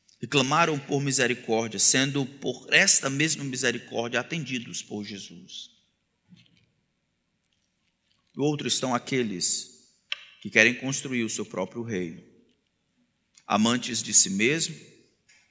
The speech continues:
cegos quanto ao futuro que lhes espera. Que hoje o Senhor aumente a alegria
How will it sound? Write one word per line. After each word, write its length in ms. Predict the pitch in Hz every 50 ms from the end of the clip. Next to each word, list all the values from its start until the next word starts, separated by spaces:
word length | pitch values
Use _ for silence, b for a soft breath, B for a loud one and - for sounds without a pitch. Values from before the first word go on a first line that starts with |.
| _ _ -
cegos 680 | - - - 131 127 131 120 104 107 95 - - -
quanto 480 | - - - 113 110 113 110 - - 104
ao 220 | 90 104 101 -
futuro 680 | - - 113 104 - - 131 156 180 165 135 104 -
que 140 | - - 110
lhes 240 | 101 104 107 107 -
espera. 560 | - - - - - 80 80 92 92 85 - - _ _ _ _ _ _ _ _ _ _ _ _ _ _ _ _ _ _ _ _ _ _ _ _ _ _ _ _ _ _ _ _ _ _ _ _
Que 120 | - - 185
hoje 300 | 170 196 196 175 147 147
o 40 | 139
Senhor 560 | - - 139 120 123 127 139 139 143 139 - -
aumente 480 | 127 127 127 139 147 156 151 - -
a 40 | 131
alegria 640 | 131 135 139 127 123 127 127 123 117 110 107 104